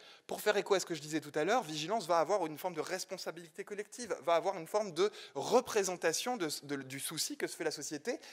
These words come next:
Et là, ce qui va être intéressant, c'est que pour, euh, les adolescents, ça va être aussi une forme de représentation de ce que, de, de, de, de,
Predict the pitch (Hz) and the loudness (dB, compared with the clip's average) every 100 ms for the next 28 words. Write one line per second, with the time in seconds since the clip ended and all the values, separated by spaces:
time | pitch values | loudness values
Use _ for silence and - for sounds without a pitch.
0 | - - 180 254 - 185 180 180 170 180 | -2 4 6 6 2 -2 0 -2 -2 0
1 | 277 269 220 190 160 - - - _ - | 0 -2 0 2 0 -2 -20 -20 _ 0
2 | 269 240 - 151 147 165 170 147 139 - | 2 0 2 4 6 6 2 2 2 0
3 | 277 - 156 185 - 247 220 170 160 170 | -2 0 0 0 -4 -4 -4 -2 -2 -2
4 | 170 175 196 262 202 - - - 139 139 | -6 -6 -6 -8 -8 -8 -10 -10 -10 -8
5 | 135 147 131 127 123 123 120 113 | -8 -8 -6 -4 -4 -6 -6 -6